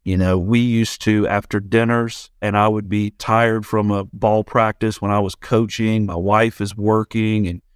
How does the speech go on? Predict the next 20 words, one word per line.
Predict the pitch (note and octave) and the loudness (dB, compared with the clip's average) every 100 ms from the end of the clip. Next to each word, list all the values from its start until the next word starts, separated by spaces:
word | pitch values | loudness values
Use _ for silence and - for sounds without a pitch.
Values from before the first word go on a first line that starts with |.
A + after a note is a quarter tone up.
| _ - | _ -10
and | F#2+ | -2
we're | G#2 | 0
balancing, | G#2 A#2+ A#2 A2 - G#2+ G2+ | 2 2 0 -2 -4 -4 -4
but | G2 - _ _ | -6 -8 _ _
we | A2+ B2+ | -4 -2
would | A#2+ A2 | 0 2
go | A#2+ A#2 | 2 4
out | A2+ | 2
after | A2+ A2+ - G#2+ | 2 -2 -2 -4
dinner | G#2+ A#2+ G#2+ G#2 - | 0 0 0 -4 -4
and | G#2+ G#2 G#2 G2 | 0 2 0 -4
play | - B2 A2 | 0 0 0
a | |
kickball | - F3 - G2+ F2 | -2 -6 -4 -4 -4
game, | F#2 D#2 - _ | -6 -8 -10 _
you | G2 F#2+ | -2 0
know, | F#2+ A2 | 2 2
in | G2+ G#2 | 2 0
the | |
backyard. | G2+ A2 G#2+ A2 G2 D#2+ - | 0 0 0 0 2 -2 -8